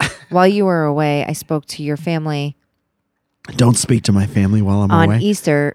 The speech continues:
Speaker 2: Be quiet, because I talked to your
Speaker 1: That's
Speaker 2: dad
Speaker 1: what
Speaker 2: for,
Speaker 1: The
Speaker 2: like,
Speaker 1: Princess Bride was about.
Speaker 2: I talk-
Speaker 1: Everyone kept trying to speak to Don Quixote's family, and then he had to fight Andre the Giant.
Speaker 2: I kept trying. I talked to your dad for, like, an hour one night.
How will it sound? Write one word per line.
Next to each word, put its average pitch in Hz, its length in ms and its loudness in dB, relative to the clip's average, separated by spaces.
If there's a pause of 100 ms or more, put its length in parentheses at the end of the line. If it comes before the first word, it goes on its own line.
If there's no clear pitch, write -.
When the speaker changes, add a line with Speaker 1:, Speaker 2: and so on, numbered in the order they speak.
Speaker 2:
Be 160 120 -2
quiet, 143 440 -2
because 151 340 -4
I 151 80 -4
talked 180 280 -6
to - 100 -10
your 147 80 -8
Speaker 1:
That's 131 240 2
Speaker 2:
dad 143 60 4
Speaker 1:
what 160 100 4
Speaker 2:
for, 147 60 2
Speaker 1:
The 147 80 2
Speaker 2:
like, 139 80 4
Speaker 1:
Princess 143 340 2
Bride 151 300 2
was 113 160 2
about. 98 340 2 (300)
Speaker 2:
I 170 80 2
talk- 135 100 4
Speaker 1:
Everyone 139 320 6
kept 131 300 0
trying 123 240 4
to 117 40 4
speak 123 280 2
to - 100 -8
Don 123 240 4
Quixote's 113 640 2
family, 131 400 4
and 107 80 2
then 117 120 4
he 120 80 4
had 110 100 0
to 113 60 0
fight 113 260 2
Andre 113 320 4
the 113 60 2
Giant. 131 340 0 (880)
Speaker 2:
I 180 40 -8
kept 180 220 -2
trying. 165 480 -2
I 165 160 0
talked 185 280 -2
to 165 100 -2
your 147 80 -2
dad 139 240 -2
for, 143 120 -8
like, 131 280 -6
an 139 100 -8
hour 131 560 -6
one 139 280 -10
night. 127 280 -12